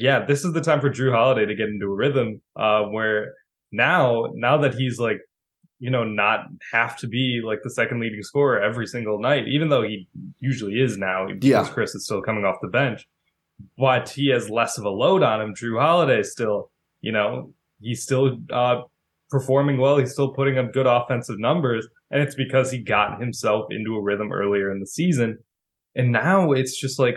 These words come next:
Speaker 1: okay, yeah, just keep this momentum going into the postseason. I think the most important thing out of all of this is the ability to stagger those three ball handlers, like you mentioned, those four ball handlers, really, uh,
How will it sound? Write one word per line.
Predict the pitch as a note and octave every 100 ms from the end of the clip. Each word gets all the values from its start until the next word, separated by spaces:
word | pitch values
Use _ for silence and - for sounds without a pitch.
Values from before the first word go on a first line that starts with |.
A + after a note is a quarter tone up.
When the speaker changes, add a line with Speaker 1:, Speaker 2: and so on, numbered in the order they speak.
| -
Speaker 1:
okay, | F3 F3+ C#3 D3
yeah, | B2 D3+ G3+ A2+ -
just | F#3 F#3
keep | - F#3 F#3 F3
this | F#3+ D#3
momentum | C#3+ C3+ C#3 C#3 C#3 A2
going | A#2+ C#3+ A#2+ A#2
into | B2 A#2
the | G#2
postseason. | A2+ A2+ - A#2+ A#2+ G2+ F2+ _ _ _ _ _ _ _ _
I | C#3+
think | E3 E3+
the | D#3
most | C#3+ C#3
important | B2 A#2+ C3 A#2 G#2+
thing | A#2+ A2
out | G#2 G#2
of | F#2+
all | A2 A2 A2+
of | G#2+
this | A#2 C#3 - _ _ _ _ _
is | A#2+ A#2+ A2 F#2 -
the | A#2
ability | G#2 A2 A2 A2 G#2+ G2+
to |
stagger | G2 - G2 F#2+ G2 F#2+ F#2+
those | - G#2 G2 -
three | G#2+ F#2
ball | F#2+ F#2+
handlers, | G2+ G2+ G#2+ G2+
like | G2+ -
you | F#2+
mentioned, | F#2 F#2 A2+
those | A2+ A2+ -
four | G2+ G#2+ A2+
ball | A#2+ A#2
handlers, | B2+ B2 B2+ C3+ -
really, | A#2 B2 C#3 - _ _ _ _
uh, | F#2+ F#2+ F#2